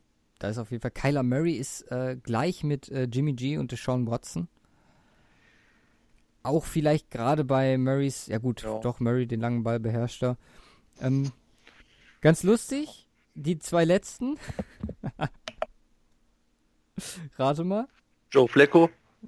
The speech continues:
Speaker 1: Nee, Flacco ist so,
Speaker 2: Okay.
Speaker 1: ja, hundertsechsundzwanzig, das ist
Speaker 2: Die niedrigsten.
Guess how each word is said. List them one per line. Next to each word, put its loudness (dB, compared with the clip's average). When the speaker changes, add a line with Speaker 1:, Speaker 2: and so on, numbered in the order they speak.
Speaker 1:
Nee, 0
Flacco -4
ist -6
so, -4
Speaker 2:
Okay. 6
Speaker 1:
ja, -4
hundertsechsundzwanzig, -8
das -14
ist -12
Speaker 2:
Die -2
niedrigsten. 4